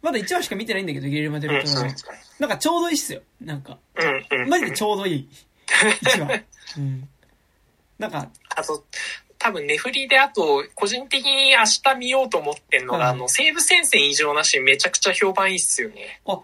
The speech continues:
Speaker 1: え？ん？ど-、どういうこと？西部戦線異常なしが入ったの？
Speaker 2: の、そ-、あ、いや、じゃなくて、あの、新作。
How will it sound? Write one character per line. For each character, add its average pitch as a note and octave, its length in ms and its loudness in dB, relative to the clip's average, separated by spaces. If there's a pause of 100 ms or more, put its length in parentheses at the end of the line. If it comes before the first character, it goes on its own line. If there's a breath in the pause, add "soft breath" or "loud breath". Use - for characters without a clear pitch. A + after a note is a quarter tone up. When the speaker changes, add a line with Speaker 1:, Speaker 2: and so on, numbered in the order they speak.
(120)
Speaker 1:
え？ C#4 120 -2
ん？ F#4 60 -6 (1600)
ど-、 A3 140 -4
ど A3+ 140 -4
う G3 80 -6
い - 20 -6
う D3 40 -8
こ C#3 60 -20
と？ D3 60 -14
西 D4+ 160 -2
部 E4+ 80 -4
戦 G4 140 -8
線 C#4 120 -2
異 G3+ 40 -6
常 G#3 120 -4
な A#3+ 100 2
し D3 300 -4 (840)
が B3+ 120 2
入 B3+ 140 0
っ - 20 -6
た B3 60 -8
の？ C4 140 4
Speaker 2:
の、 G3+ 80 4 (420)
そ-、 - 260 0 (160)
あ、 G#3+ 140 6
い G#3+ 100 -4
や、 A#3+ 160 6
じ A3 80 0
ゃ G#3+ 40 0
な A#3 120 -2
く - 80 -12
て、 D3+ 340 6
あ D#3+ 80 0
の、 D3 360 -2
新 A#3 260 0
作。 G#3+ 400 0